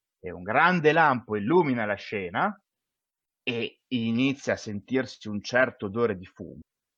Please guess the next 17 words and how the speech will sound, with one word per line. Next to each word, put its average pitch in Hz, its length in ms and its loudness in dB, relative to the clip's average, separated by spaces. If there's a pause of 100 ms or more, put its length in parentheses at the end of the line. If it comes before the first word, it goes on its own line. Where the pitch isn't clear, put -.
e 165 100 -6
poi 214 260 4
switcha 131 540 0
velocemente 123 920 -2
su - 240 -4
tre 175 220 4
loschi, 107 680 2
anzi 98 360 -14
tre 95 140 -8
losche 127 400 -2
figure, - 240 -12 (440)
che - 420 2
sono 240 340 4
davanti 113 680 0 (380)
a 165 200 6
un 170 140 2
maniero, 110 640 -4